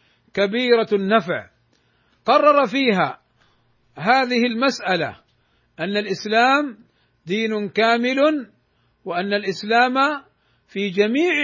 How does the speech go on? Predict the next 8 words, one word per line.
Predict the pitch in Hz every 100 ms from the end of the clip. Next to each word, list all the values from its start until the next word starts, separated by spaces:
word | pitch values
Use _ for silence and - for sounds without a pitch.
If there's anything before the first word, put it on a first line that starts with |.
| 262
عباداته | 247 240 233 226 233 208 185 185 175
وأحكامه | 190 190 - - 247 254 220 190 185
وشرائعه | 180 185 196 208 226 247 240 247 285 311 - _ _ _ -
تضمن | 190 240 294 277 254
أعلى | 233 202 202 269 233 220 202
وأكمل | 190 185 214 294 233 220 208 202
وأفضل | 196 202 294 254 262 277
المحاسن، | 277 285 - 330 285 202 139